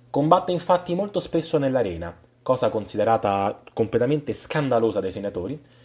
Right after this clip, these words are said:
pretendendo di percepire la normale paga di un qualunque combattente. Ovviamente però nessuno si sogna di combattere realmente con tutte le proprie forze contro l'imperatore di Roma, tant'è che i suoi avversari vengono dotati di armi spuntate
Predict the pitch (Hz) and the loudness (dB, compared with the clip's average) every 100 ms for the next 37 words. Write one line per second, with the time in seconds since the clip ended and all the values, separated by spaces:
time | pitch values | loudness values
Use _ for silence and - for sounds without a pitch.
0 | - _ - 165 180 214 262 214 143 135 | -20 _ 0 2 2 2 2 4 2 2
1 | 135 - 151 165 143 113 107 113 127 120 | 0 -2 -2 0 0 0 -2 -2 0 0
2 | 123 117 110 107 - 107 113 - 101 107 | 0 0 0 -4 -2 -2 -2 -6 -6 -6
3 | 110 139 165 87 80 - - _ _ _ | -4 -2 0 -2 -4 -16 -20 _ _ _
4 | _ - 180 156 131 123 110 113 113 - | _ -4 2 2 2 0 0 4 4 2
5 | 101 98 95 - 151 113 110 117 107 101 | -6 -12 -10 2 4 4 0 -2 -2 -4
6 | 98 - - 101 107 113 - 104 98 95 | -8 -8 -2 0 4 4 4 -2 0 0
7 | 104 107 107 131 120 113 110 107 135 135 | 0 0 -2 -4 -2 -4 -4 -4 -4 0
8 | 113 107 104 101 113 113 - 107 101 107 | 0 2 -2 0 0 0 -2 -6 -4 -4
9 | 101 104 101 110 107 113 107 104 92 87 | -4 -6 -2 2 4 4 2 0 -2 -4
10 | - - - - _ _ _ 120 - 156 | -12 -20 -20 -20 _ _ _ -2 2 2
11 | 131 117 135 113 123 - 135 123 110 107 | 0 2 4 4 0 0 2 4 4 0
12 | 101 104 101 101 101 110 110 107 117 117 | 0 -2 -2 -2 0 0 0 2 2 2
13 | 104 - 131 127 156 113 95 90 | -2 -4 -4 2 2 2 0 -6